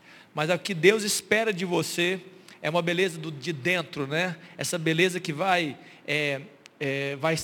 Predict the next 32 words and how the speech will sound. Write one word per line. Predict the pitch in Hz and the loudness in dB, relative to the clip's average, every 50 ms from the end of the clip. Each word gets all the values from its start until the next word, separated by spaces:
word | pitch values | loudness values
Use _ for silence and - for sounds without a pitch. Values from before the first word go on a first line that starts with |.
| - - | -8 -2
vai | - 156 165 | 2 2 2
gerar, | 160 175 180 165 165 185 208 202 190 - - - - - | 4 4 2 2 4 2 2 2 0 -4 -10 -18 -18 -14
né, | 147 147 156 180 180 165 - - - | -8 -4 -2 -2 -2 -2 -4 -6 -6
através | - 151 - 175 156 156 190 | -6 -4 0 0 2 4 4
da | 185 180 | 4 4
sua | - - 202 196 | 6 6 6 6
caminhada, | 190 - 190 180 170 160 156 160 165 180 190 190 180 196 190 175 - - - - | 6 4 0 -4 -2 -2 -2 0 2 2 2 2 0 -2 -4 -4 -6 -12 -6 -4
o | 170 170 | -2 -2
bom | 151 131 127 156 180 202 220 233 233 - - - - - - | -2 0 2 4 6 6 6 4 2 -2 -6 -12 -20 -6 0
perfume | - 180 170 - - - - - 196 220 220 220 | 2 2 2 2 -2 -10 -10 -8 -8 -6 -6 -8
de | 160 151 165 | -10 -10 -12
Cristo, | - - - 202 208 220 190 - - - | -6 -2 0 0 0 0 -2 -4 -8 -8
como | 175 175 | -8 -6
a | 165 | -4
palavra | 147 160 156 160 165 165 165 | -2 -2 0 0 0 -2 -2
de | 160 151 | -6 -6
Deus | 156 160 151 - | -8 -8 -8 -8
fala. | - - - - - - - - - - - - - - - - - | -8 -8 -10 -10 -10 -12 -16 -20 -20 -20 -20 -20 -20 -20 -20 -6 -2
Muito | 262 302 - - 254 | -2 0 2 2 4
bem, | 214 214 175 147 117 - - - - - - - - - | 4 4 4 4 0 -6 -14 -20 -20 -20 -20 -12 -2 2
é, | 185 190 - - | 2 2 4 6
abra | 262 285 294 311 269 | 6 6 6 6 4
sua | - - 247 | 6 6 4
Bíblia | 226 208 247 214 233 220 | 4 4 4 2 2 2
comigo | - 202 190 196 220 208 | 2 0 -2 -2 -2 -4
em | - | -4
Colossenses | - 214 202 190 170 - - 214 220 - | -2 0 0 0 0 0 -2 -2 -2 -4
capítulo | - - 185 - - - 233 226 - 240 226 226 226 - - - - - - - - _ _ - | -2 -2 -2 -2 0 -2 -2 -2 -2 -2 -4 -4 -4 -6 -12 -20 -20 -20 -20 -20 -20 _ _ 8
um. | 277 294 294 233 165 143 - - - - - - - - - - - - - _ _ - - _ - - - - - - _ | 10 10 10 10 6 2 -2 -8 -14 -16 -18 -20 -20 -20 -20 -20 -20 -20 -20 _ _ -20 -20 _ -20 -20 -20 -20 -20 -10 _
Colossenses | - 190 190 180 - - 220 226 226 - | 0 2 2 2 4 4 4 4 4 2
capítulo | - - 165 - - 214 214 - - 190 180 175 | 2 2 2 4 4 2 2 2 2 0 2 2
um, | 170 170 180 196 214 233 247 240 | 2 2 4 4 4 4 2 0